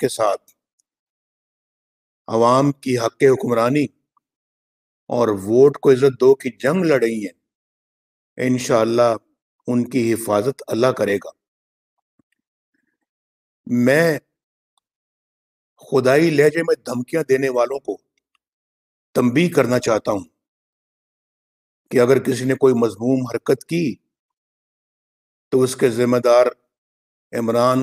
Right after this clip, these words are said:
खान के अलावा जनरल कमर जावेद बाजवा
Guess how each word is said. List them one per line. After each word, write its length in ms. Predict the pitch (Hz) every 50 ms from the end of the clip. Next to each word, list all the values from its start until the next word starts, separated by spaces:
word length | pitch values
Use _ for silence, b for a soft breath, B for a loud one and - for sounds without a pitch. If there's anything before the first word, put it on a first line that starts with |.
| 131 -
खान 340 | - - 127 127 127 131 135
के 240 | - - 139 127 123
अलावा 380 | 117 117 123 135 151 143 120 - _ _ _ _ _ _ _ _ _ _ _ _ _ _ _ _ _ _ _ _ _ _ _ _ _ _ _ -
जनरल 440 | 110 104 104 120 120 127 127 123 - _ _
कमर 240 | - 123 123 127 123
जावेद 380 | 107 113 110 107 110 110 110 107 - _
बाजवा 460 | 101 98 104 104 - 123 143 160 175